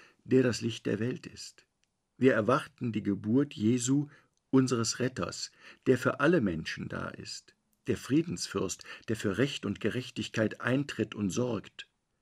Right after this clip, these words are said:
Deshalb: „Tauet Himmel den Gerechten, Wolken regnet ihn herab“, rief das Volk in bangen Nächten,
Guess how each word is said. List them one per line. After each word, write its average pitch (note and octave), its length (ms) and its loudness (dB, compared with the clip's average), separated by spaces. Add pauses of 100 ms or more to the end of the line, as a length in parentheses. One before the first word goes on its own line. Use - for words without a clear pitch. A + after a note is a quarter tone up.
(420)
Deshalb: A#2+ 520 2 (540)
„Tauet C3+ 400 2
Himmel A#2+ 300 2
den A#2 200 4
Gerechten, G#2+ 640 0 (240)
Wolken B2 540 2
regnet A#2 480 -2
ihn A#2 180 0
herab“, G#2+ 480 0 (420)
rief C3 300 -2
das A2 220 -4
Volk B2+ 400 0
in G2 180 -2
bangen G#2+ 380 0
Nächten, G#2+ 560 -4